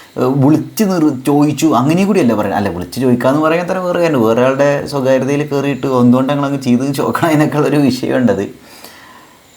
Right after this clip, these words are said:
ഏ, ഇവര് പെട്ടെന്ന് തല്ലാൻ തോന്നും. അതോ ഇനി ഇവര് എന്തെങ്കിലും ഈ പറഞ്ഞ പോലെ വെള്ളം അടിച്ചിട്ട് ഇവന്മാര് കഞ്ചാവ് അടിച്ചിട്ട് ഒരു അവസ്ഥയിൽ നിൽക്കണതുകൊണ്ട്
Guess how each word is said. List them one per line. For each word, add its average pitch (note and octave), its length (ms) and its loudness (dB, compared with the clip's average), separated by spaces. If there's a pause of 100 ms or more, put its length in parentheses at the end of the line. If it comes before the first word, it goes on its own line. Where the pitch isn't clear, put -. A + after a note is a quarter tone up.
(640)
ഏ, C#3+ 40 4
ഇവര് F#3+ 380 2
പെട്ടെന്ന് - 400 0
തല്ലാൻ D#3 200 0
തോന്നും. D#3 160 0
അതോ E3+ 120 0
ഇനി F#3+ 160 0
ഇവര് F3 460 0
എന്തെങ്കിലും D3 320 0
ഈ D3+ 80 -2
പറഞ്ഞ C3+ 200 0
പോലെ C3 280 2 (340)
വെള്ളം A#2 300 2
അടിച്ചിട്ട് B2 760 0 (180)
ഇവന്മാര് B2+ 380 2
കഞ്ചാവ് B2+ 360 0
അടിച്ചിട്ട് B2 260 0
ഒരു A#2+ 100 0
അവസ്ഥയിൽ A2+ 300 -2
നിൽക്കണതുകൊണ്ട് G#2+ 540 -4